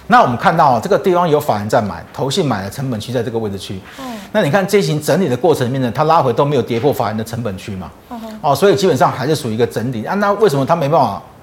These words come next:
Speaker 1: 大涨？是因为前波的高点这个地方也是个压力。哦，所以它在九十九块钱这个压力比较重，所以它这个地方它就做个整理。然后在整理的过程里面量开始萎缩。
Speaker 2: 嗯。
Speaker 1: 去年赚四块七毛七，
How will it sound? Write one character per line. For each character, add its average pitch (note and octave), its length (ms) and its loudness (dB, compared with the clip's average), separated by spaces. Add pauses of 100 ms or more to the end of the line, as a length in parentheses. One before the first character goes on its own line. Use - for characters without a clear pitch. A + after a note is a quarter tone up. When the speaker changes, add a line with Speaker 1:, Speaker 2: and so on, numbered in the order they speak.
(100)
Speaker 1:
大 D3 160 6
涨？ G#2+ 160 -2
是 G#2 120 -4
因 D#3+ 80 0
为 D3+ 120 4 (480)
前 D3 220 -2
波 E3 100 2
的 D#3 80 4
高 D#3+ 140 2
点 D3 140 2
这 D3+ 80 -4
个 C3+ 100 2
地 C3+ 80 -2
方 B2+ 180 0
也 F#2+ 60 -6
是 A#2+ 140 -6
个 A2 120 -2
压 G2+ 220 -6
力。 F#2 140 -10 (420)
哦， G#2 200 -6
所 F3 160 2
以 B2+ 120 0 (340)
它 F3 100 4
在 F3+ 140 6
九 C3 220 -2
十 D3+ 40 0
九 A#2 160 0
块 D#3 140 4
钱 A#2 80 2
这 B2+ 80 0
个 C3+ 60 2
压 C3+ 160 2
力 C3 80 2
比 G2+ 80 -4
较 B2 80 0
重， A#2+ 320 0
所 D3 100 0
以 - 20 0
它 C#3+ 200 0
这 E3 80 -4
个 C#3+ 100 2
地 C#3 80 -4
方 C#3 100 2
它 C3+ 140 2
就 C3 140 -2
做 A#2+ 180 -2
个 A#2 100 0
整 G#2+ 200 -6
理。 F2+ 100 -6
然 A2+ 100 -8
后 D3+ 140 -2
在 A3 100 2
整 G3+ 220 0
理 E3 80 0
的 C3 80 0
过 D#3+ 160 2
程 C3 100 -2
里 C3+ 40 -2
面 C#3+ 100 -2
量 B2+ 180 2
开 B2 140 -2
始 C3 60 -2
萎 G2 180 -6
缩。 G#2 280 -8
Speaker 2:
嗯。 G#3 380 -10 (240)
Speaker 1:
去 C#4+ 220 2
年 D#3 240 4
赚 F3+ 220 2
四 E3 260 -4
块 D3+ 220 4
七 C#3 240 -4
毛 G#2+ 180 -2
七， G#2+ 300 -8